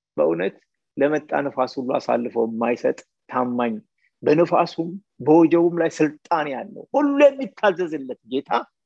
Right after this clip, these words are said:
አለን። ስለዚህ በዕለት ተዕለት ኑሯችን በእርሱ ጥበቃ እንድናርፍ እግዚአብሔር ይፈልጋል። በዕለት ተዕለት በሚገጥመን ፈተና ሁሉ በእውነት ጠባቂ እንዳለን ልናቅ ይገባል። እግዚአብሔር ይመስገን።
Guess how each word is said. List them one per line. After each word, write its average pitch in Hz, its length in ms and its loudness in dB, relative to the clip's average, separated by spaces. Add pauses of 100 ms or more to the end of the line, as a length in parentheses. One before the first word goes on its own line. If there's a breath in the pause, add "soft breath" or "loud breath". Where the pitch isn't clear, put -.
አለን። - 380 -6 (680 soft breath)
ስለዚህ 156 400 4 (320)
በዕለት 247 400 4
ተዕለት 202 340 -4
ኑሯችን 208 600 -6 (320)
በእርሱ 185 320 0 (120)
ጥበቃ 196 540 -4 (500)
እንድናርፍ 143 760 0
እግዚአብሔር 110 460 -4
ይፈልጋል። - 480 -20 (260 loud breath)
በዕለት 254 360 4
ተዕለት 240 360 4
በሚገጥመን 226 680 -2
ፈተና 220 320 -6 (140)
ሁሉ 302 280 2 (100)
በእውነት 214 360 2 (280 loud breath)
ጠባቂ 226 680 0 (140)
እንዳለን 139 720 0 (300)
ልናቅ 110 440 -4 (380)
ይገባል። - 560 -8
እግዚአብሔር 117 420 2
ይመስገን። 104 460 -6